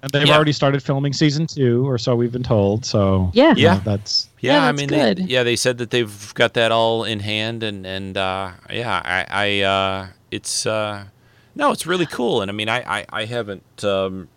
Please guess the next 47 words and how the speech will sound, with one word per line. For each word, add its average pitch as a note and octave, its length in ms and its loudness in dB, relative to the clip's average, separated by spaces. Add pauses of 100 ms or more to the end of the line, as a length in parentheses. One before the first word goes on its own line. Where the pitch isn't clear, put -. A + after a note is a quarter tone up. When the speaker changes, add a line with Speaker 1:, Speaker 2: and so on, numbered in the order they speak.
(420)
Speaker 2:
I G#2+ 60 -8
haven't B2+ 240 -6
seen A#2 220 -4
anything, A#2+ 640 -8
you A#2 120 -4
know, A2 220 -4
in A2 160 -6
it G#2 100 -8
to - 80 -8
make A2 220 -6
me G#2+ 140 -6
feel A2+ 360 -4
like, G#2+ 440 -6
you G#2 80 -4
know, G2+ 180 -4
they're G#2 160 -4
not, G#2 200 -2 (300)
you G#2+ 120 -8
know, G2 200 -14 (300)
not G#2 240 -2
gonna G2+ 180 -4
keep - 420 -6
doing A2 300 -2
it A#2+ 160 -8
like G#2 220 -2
they F#2 180 2
are G#2+ 280 -2
in A2 100 -6
these G#2 180 -6
episodes G#2 520 -6
to G#2 120 -8
come, A2 380 -6
you A2+ 60 -12
know, G#2+ 120 -10
that F#2+ 120 -6
it's, - 220 -6
uh, F2 200 0 (500)
Speaker 1:
The, F3+ 180 4
so G3 180 4
the F#3 100 8
only C4+ 200 2
thing D4+ 160 2
I G3+ 60 6
wasn't E3 360 4
sure C#3 420 4
of F#2 480 -6 (640)
is, C3+ 420 2